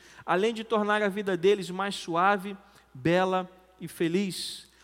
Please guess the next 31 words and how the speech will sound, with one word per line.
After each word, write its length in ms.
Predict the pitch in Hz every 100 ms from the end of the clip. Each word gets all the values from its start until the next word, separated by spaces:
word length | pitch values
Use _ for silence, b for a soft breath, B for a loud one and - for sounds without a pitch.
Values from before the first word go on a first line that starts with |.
| b
A 100 | 180
obediência 640 | 220 208 233 190 233 240 220
aos 140 | 190
pais 340 | - 226 220
não 140 | 220 226
apenas 400 | 220 226 233 214
protege 560 | - 208 - 214 208
os 140 | 196 -
filhos 540 | - 240 233 185 - b b b
de 140 | 190
perigos 460 | 208 208 220 202 214
mortais, 960 | 202 160 - 202 220 226 175 - - b b b
companhias 680 | 208 208 208 196 220 220
nocivas 800 | 220 196 - - 226 240 196 180
e 40 | 196
lugares 500 | 196 175 208 214 196
escorregadios, 1120 | 196 - 190 190 180 170 147 214 240 185 - b b
mas 240 | 180 208 -
também 340 | 214 208 220
os 240 | 208 -
toma 400 | - - 269 285
pela 320 | 269 240 233 202
mão 380 | 202 233 220 B B -
para 220 | 196 196
levá-los 760 | 190 170 139 180 214 208 175 175
a 60 |
um 80 | 180
lugar 600 | 175 156 160 160 165 -
alto 560 | 170 196 226 220 233 226 b b
de 140 | 170
segurança. 920 | 175 - 185 180 165 160 151 - 139